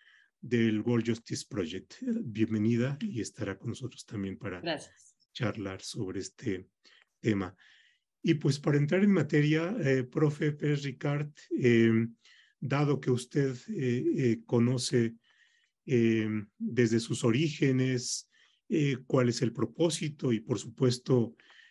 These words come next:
Speaker 1: el desarrollo de los trabajos de la comisión, eh, para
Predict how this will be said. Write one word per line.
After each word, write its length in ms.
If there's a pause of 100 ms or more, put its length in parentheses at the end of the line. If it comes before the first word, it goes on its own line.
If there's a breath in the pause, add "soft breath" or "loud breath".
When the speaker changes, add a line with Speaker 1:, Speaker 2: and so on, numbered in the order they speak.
(120)
Speaker 1:
el 220
desarrollo 420
de 60
los 120
trabajos 240
de 60
la 140
comisión, 600 (540 soft breath)
eh, 460 (160)
para 420